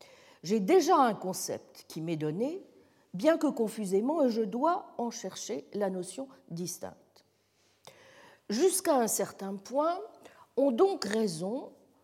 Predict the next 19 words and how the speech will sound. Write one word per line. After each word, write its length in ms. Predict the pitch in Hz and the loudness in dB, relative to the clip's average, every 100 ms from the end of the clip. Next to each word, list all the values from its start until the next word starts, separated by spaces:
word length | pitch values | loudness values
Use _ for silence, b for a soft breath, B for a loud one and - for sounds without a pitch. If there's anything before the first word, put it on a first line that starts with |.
| _ | _
ceux 240 | - 381 370 | -4 -2 0
qui 140 | 294 | -2
considèrent 720 | - 214 - 185 226 311 381 - B B | -4 -6 -6 -4 -4 -2 -6 -12 B B
qu'il 200 | - 285 | -2 2
n'y 100 | 262 | 4
a 80 | 240 | 2
pas 240 | 233 196 190 | 2 0 0
lieu 400 | 190 220 285 440 480 - | 0 -2 -2 -4 -6 -8
de 180 | 185 208 | -2 -2
chercher 460 | - 196 - 214 | -2 -6 -4 0
à 80 | 151 | 0
définir 800 | 139 254 269 247 240 226 214 165 | 0 2 2 0 -2 0 -2 -2
la 100 | 151 | -4
métaphysique, 580 | 151 151 151 240 311 381 B B B B B | -4 -8 -10 -8 -8 -8 B B B B B
encore 320 | 269 277 330 | 2 2 -2
moins 180 | 320 359 | -2 -2
de 80 | 240 | 2
la 100 | 208 | 2
défendre. 640 | 175 175 127 95 - - | 2 -2 -8 -12 -14 -20